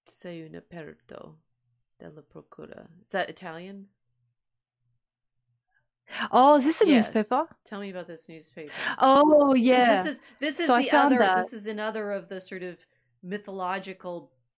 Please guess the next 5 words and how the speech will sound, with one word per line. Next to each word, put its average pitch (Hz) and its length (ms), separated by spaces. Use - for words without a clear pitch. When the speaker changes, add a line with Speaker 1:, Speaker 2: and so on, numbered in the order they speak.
Speaker 1:
monster 175 840
background 165 680
stories 156 540
that - 140
we're 156 220